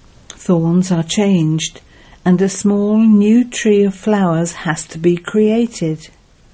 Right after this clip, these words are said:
It will become new and then become old again.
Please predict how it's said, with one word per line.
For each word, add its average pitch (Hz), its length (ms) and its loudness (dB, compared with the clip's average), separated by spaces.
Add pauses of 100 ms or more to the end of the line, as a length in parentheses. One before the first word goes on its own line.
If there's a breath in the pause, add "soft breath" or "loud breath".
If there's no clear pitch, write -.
(840 soft breath)
It 277 240 -2
will 320 240 2
become 196 420 0
new 196 640 4 (120)
and 202 200 2
then 214 340 2
become 196 480 -2
old 214 340 0
again. 160 640 -4